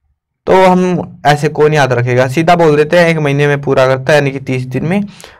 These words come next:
पन्द्रह दिन तक घटता है, पन्द्रह दिन तक, और पन्द्रहवें दिन वो पूरा गायब हो जाता है।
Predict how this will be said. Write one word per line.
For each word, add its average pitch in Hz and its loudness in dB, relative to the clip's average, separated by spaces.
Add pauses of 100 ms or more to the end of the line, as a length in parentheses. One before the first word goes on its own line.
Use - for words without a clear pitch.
पन्द्रह 165 2
दिन 165 0
तक 165 -2
घटता 135 -2
है, 196 4
पन्द्रह 156 0
दिन 139 -2
तक, 139 -4
और 147 2
पन्द्रहवें 190 0
दिन 202 0
वो 202 2
पूरा 180 0
गायब 151 2
हो 156 4
जाता 151 0
है। 196 0